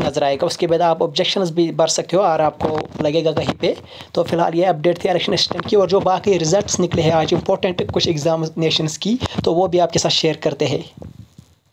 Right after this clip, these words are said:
तो रिजल्ट देखने के लिए हम official website पे आ चुके हैं। तो यहाँ पे देख सकते हो आप, सबसे पहले जो यहाँ पे अस-, assistant law का जो result निकला है,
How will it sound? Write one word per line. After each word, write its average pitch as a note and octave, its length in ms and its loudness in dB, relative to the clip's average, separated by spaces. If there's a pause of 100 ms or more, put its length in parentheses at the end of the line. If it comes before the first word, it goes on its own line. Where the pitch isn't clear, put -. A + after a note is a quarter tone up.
(1000)
तो F#3+ 100 2
रिजल्ट F#3+ 300 -2
देखने F#3+ 300 0
के F#3+ 80 0
लिए F#3 260 0
हम F#3 220 0
official F3+ 320 0
website F3 360 0
पे F3+ 80 2
आ E3+ 60 2
चुके - 240 -2
हैं। G3+ 120 0 (280)
तो E3+ 60 2
यहाँ E3+ 140 0
पे F3+ 120 0
देख F3 220 0
सकते - 200 -2
हो F3+ 60 4
आप, F3+ 100 0
सबसे - 280 -2
पहले E3+ 420 0 (320)
जो E3+ 120 2
यहाँ E3 180 2
पे E3+ 340 0 (1160)
अस-, - 260 0
assistant F3+ 760 2
law F3+ 260 4 (280)
का E3 260 2
जो E3 120 0
result D#3+ 360 0
निकला D#3+ 340 0
है, D#3 180 0